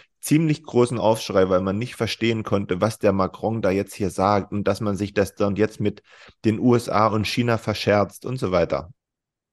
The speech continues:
Ich will das jetzt auch gar nicht bis ins kleinste Detail besprechen, weil man ja auch immer nicht weiß, welche persönlichen, in dem Fall französischen Interessen da dahinter stehen, ne? Aber ich glaub, das müssen wir auch nicht diskutieren. Ich muss aber ehrlich sagen,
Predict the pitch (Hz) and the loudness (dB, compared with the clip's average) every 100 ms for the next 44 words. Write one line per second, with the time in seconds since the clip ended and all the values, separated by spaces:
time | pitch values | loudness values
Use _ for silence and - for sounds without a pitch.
0 | _ - 107 156 180 - 143 - - 123 | _ -6 2 4 4 4 0 0 2 2
1 | - 107 110 135 139 131 - _ _ _ | 2 0 2 2 -2 -6 -14 _ _ _
2 | - 135 120 104 - 104 117 135 - 110 | -4 -2 -2 -4 -2 0 0 0 -2 -2
3 | 101 - - 98 107 95 - - - 123 | -2 -4 2 2 2 0 -6 -8 -2 -2
4 | - 175 180 - - - 104 131 135 127 | -2 -4 -4 -8 -14 2 4 4 4 2
5 | 95 104 120 135 123 110 - 98 117 - | 2 0 0 0 0 -2 0 4 4 2
6 | 101 104 - - 98 101 117 127 120 127 | 0 0 -2 -4 -4 -2 -2 -2 -4 -6
7 | 120 98 98 107 - 104 104 98 92 104 | -6 -2 0 0 2 2 2 -2 -2 -2
8 | 110 117 117 95 98 87 110 110 95 90 | -2 -2 -6 -6 -2 0 0 2 2 2
9 | 101 104 87 - 67 - - - 135 - | 0 0 -2 -4 -10 -12 -6 0 0 0
10 | - _ _ 98 95 95 - 101 101 90 | -8 _ _ -2 2 2 2 0 0 -2
11 | 110 139 - 95 104 101 - 101 - 90 | -2 -2 0 0 0 -4 -6 -10 -8 -6
12 | - 147 - - - - - 120 170 117 | 0 0 -2 -10 -20 -16 -6 0 2 2
13 | 101 92 101 143 113 107 135 | 4 4 2 2 2 2 2